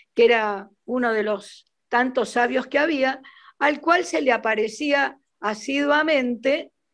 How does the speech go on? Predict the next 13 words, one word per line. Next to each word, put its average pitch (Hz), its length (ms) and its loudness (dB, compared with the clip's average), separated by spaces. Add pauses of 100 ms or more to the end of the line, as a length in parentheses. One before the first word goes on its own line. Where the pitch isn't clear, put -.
(200)
Eliau. 226 680 2 (260)
Eliau 277 600 0
no 226 100 -6
es 196 80 -6
más 233 220 -6
que 240 140 2
Pinhas, 254 920 -2 (680)
¿no 202 100 0
es 208 60 -6
cierto? 254 680 2 (260)
Hijo 262 480 4
de 208 140 2
Eliezer, 262 680 0